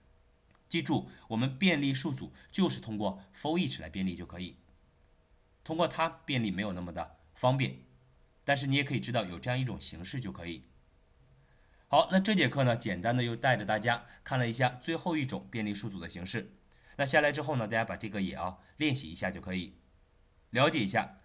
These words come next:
list 和 each 的一个用法。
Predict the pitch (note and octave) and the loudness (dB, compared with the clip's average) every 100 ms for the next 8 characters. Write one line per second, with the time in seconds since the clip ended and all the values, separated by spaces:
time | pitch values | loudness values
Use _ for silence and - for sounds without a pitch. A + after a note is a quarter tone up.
0 | _ _ _ _ _ _ D#3+ D#3 - - | _ _ _ _ _ _ 2 6 6 4
1 | - F#2+ B2+ C3 - E2+ F#2 C3 A#2 E2 | -14 -6 -2 -2 -2 -4 -2 -2 0 -4
2 | - | -8